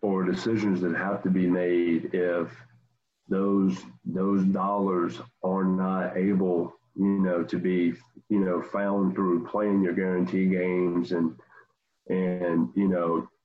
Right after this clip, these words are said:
there, there's a, I think it's above fifty-fifty whether you'll see college football or not this year, uh,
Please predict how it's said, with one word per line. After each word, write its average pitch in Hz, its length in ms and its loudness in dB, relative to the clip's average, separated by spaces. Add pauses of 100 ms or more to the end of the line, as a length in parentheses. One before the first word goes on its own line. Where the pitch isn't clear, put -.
there, 95 360 0
there's 92 380 0
a, 85 320 0 (680)
I - 160 -2
think 92 200 -2
it's 90 120 0 (300)
above 95 500 -2
fifty-fifty 90 1000 0
whether 90 400 2
you'll 98 260 0
see 95 200 -4
college 92 320 -2
football 98 340 -2
or 87 80 0
not 90 260 -2
this 92 200 -2
year, - 260 -2 (540)
uh, 90 540 -2